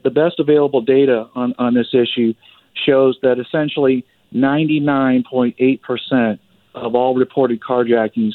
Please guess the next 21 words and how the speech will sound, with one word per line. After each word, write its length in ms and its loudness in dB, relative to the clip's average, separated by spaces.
to 120 -2
this 180 2
particular 460 0
database 580 2
do 120 2
not 380 2
result 440 -2
in 100 -6
fatalities. 760 -4
So 240 2
it's, 160 -4
so 280 0
the, 340 0
the 80 0
really 380 2
serious 540 2
injury 520 0
or 140 2
death 320 -2
producing 540 -2
carjackings 720 -2